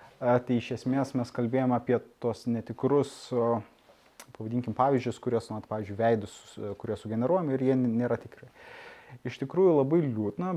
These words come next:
bet, e, tos technologijos vystosi greitai, yra tokių pavyzdžių, kai, na, yra kuriami tokie, vėlgi, adversariniai modeliai, kurie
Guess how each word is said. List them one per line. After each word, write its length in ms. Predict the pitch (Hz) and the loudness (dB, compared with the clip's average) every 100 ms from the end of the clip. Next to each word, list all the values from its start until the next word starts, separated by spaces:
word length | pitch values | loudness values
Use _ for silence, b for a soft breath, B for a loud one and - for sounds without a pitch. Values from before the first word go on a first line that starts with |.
| 131 | 2
bet, 440 | 131 131 127 - | 6 6 6 2
e, 360 | 127 127 123 117 - _ | 4 6 6 4 -2 _
tos 240 | 139 123 - | -4 -4 -4
technologijos 640 | 127 123 120 139 139 113 - - | -8 -4 -2 0 0 -2 -12 -6
vystosi 480 | 113 131 - 156 139 | -4 -4 -8 -6 -6
greitai, 420 | 117 107 143 175 143 | -2 -2 0 2 4
yra 160 | 139 | 2
tokių 280 | 139 143 127 | 0 -8 -6
pavyzdžių, 520 | - 127 110 98 151 220 b b b b _ | 0 0 0 0 0 0 b b b b _
kai, 440 | - 147 147 143 131 - _ _ _ - _ | 4 8 10 10 8 -2 _ _ _ -20 _
na, 260 | 117 123 135 131 | -2 0 0 -2
yra 220 | 123 127 | 2 2
kuriami 380 | 123 127 127 127 | 2 2 4 2
tokie, 380 | - 117 - 120 - _ _ _ _ | 0 -4 0 -2 -4 _ _ _ _
vėlgi, 380 | 127 120 107 101 | 0 0 0 -4
adversariniai 560 | 107 - 123 117 117 | -6 0 0 0 -2
modeliai, 400 | 110 151 147 139 | 0 2 2 0
kurie 240 | 135 135 | -2 2